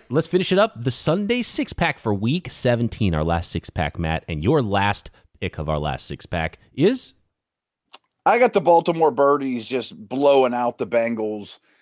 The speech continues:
Speaker 2: and having guys like Lamar and Humphrey and Andrews watching the whole fourth quarter and kicking back. 'Cause,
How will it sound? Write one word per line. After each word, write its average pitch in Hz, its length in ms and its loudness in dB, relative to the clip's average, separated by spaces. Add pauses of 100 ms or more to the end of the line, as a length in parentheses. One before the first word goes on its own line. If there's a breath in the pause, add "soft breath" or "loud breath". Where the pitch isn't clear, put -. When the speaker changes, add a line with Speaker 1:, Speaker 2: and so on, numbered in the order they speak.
(160)
Speaker 2:
and 120 360 0
having 135 360 0
guys 127 360 0
like 123 220 -4
Lamar 120 760 4
and 110 160 -2
Humphrey 120 800 -2
and 113 540 -4 (340)
Andrews 123 920 2
watching 123 480 2
the 117 80 2
whole 117 160 4
fourth 113 340 0
quarter 110 440 2
and 101 100 -2
kicking 107 320 -4
back. 90 360 0
'Cause, 113 340 -4